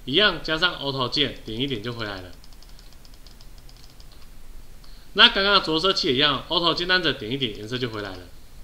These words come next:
Auto就是相反。那最后一个叫做样式设定器，这要搭配外观面板，然后再提升。绘图样式在这边可以选择自己喜欢的样式，然后点一下它就套了这种特殊效果了。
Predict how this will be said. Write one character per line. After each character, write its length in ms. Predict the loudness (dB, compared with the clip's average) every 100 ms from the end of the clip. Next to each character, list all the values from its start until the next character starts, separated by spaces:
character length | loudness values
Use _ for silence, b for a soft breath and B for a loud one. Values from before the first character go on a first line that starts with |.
| -14 -16 -18 -8
Auto 320 | 6 6 6 2
就 120 | 0
是 80 | 0
相 240 | 0 0
反。 240 | 0 -4 -6 B B B 4
那 180 | 8 8
最 180 | 8
后 60 | 6
一 20 |
个 80 | 6
叫 140 | 4
做 100 | 4
样 180 | 4 2
式 180 | 0 -4
设 180 | 2 2
定 180 | 2 0
器， 300 | -2 -2 -2
这 80 | 2
要 140 | 2
搭 180 | 4 2
配 140 | 2
外 140 | 0 2
观 120 | 2
面 200 | 0 -2
板， 160 | -4 -4
然 100 | -2
后 80 | 0
再 100 | -2
提 240 | -4 -10
升。 280 | -4 -4 -4 B B B B
绘 100 | 2
图 100 | 6
样 180 | 6 4
式 120 | 2
在 140 | 2 2
这 100 | 4
边 320 | 6 4 2
可 140 | 2
以 60 | 0
选 160 | 0 -4
择 80 |
自 260 | -6 -8 -6
己 120 | -2
喜 120 | 0
欢 80 | 0
的 80 | 0
样 240 | -2 -2
式， 280 | -2 -4 -6 -8 B B -2
然 100 | 2
后 140 | 2
点 180 | 2 -4
一 60 | -2
下 180 | 0
它 100 | 0
就 100 | 0
套 240 | 0 0 -2
了 100 | -2
这 120 | -6
种 220 | -6 -8
特 120 | -8 -8
殊 160 | -6
效 180 | -6 -6
果 200 | -6
了。 80 | -12